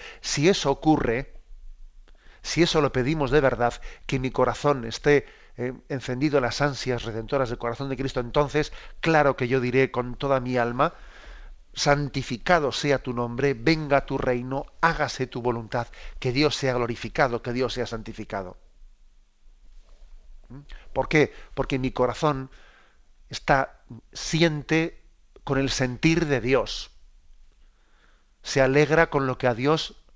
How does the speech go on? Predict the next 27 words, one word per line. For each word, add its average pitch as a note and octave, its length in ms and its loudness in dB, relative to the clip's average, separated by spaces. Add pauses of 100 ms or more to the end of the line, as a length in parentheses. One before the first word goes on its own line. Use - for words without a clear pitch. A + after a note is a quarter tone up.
(160)
le G#2+ 80 -4
da A#2+ 100 4
alegría B2 540 0 (580)
y D#3 120 0
se C#3 160 4
entristece C3+ 640 0
con D3+ 140 2
lo C#3 100 2
que A#2+ 80 -6
a G#2+ 60 -4
Dios, C3+ 340 0 (640)
pues, A2+ 120 -8
le A2 120 -4
llena C#3 200 4
de G#2 120 0
tristeza, - 720 -4
¿eh? C#3 260 -10
O - 60 -18
sea, - 160 -10
que - 100 -6
es - 80 -6
que B2 220 -6 (200)
siente D#3 560 4
con G#2+ 240 -8
Dios. C3 460 0 (640)
Es - 140 -6
que, B2+ 220 -6